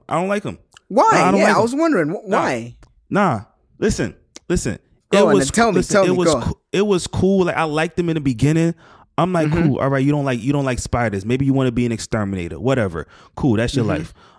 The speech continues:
Speaker 1: Um, but what I <laughs> didn't like about him is that I love the, the spiders. I love the Phantom Troop.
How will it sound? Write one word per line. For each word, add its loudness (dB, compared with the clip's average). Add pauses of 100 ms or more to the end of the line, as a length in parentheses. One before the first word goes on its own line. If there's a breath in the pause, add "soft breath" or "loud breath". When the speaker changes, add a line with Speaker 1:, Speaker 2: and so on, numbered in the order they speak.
(120)
Speaker 1:
Um, 2 (260)
but 2
what 2
I 2
<laughs> -2
didn't 2
like 0
about 2
him -2 (560 soft breath)
is 2
that 2 (540)
I 2
love 2
the, 2 (260)
the 0
spiders. -2
I -2
love 0
the -4
Phantom -2
Troop. -6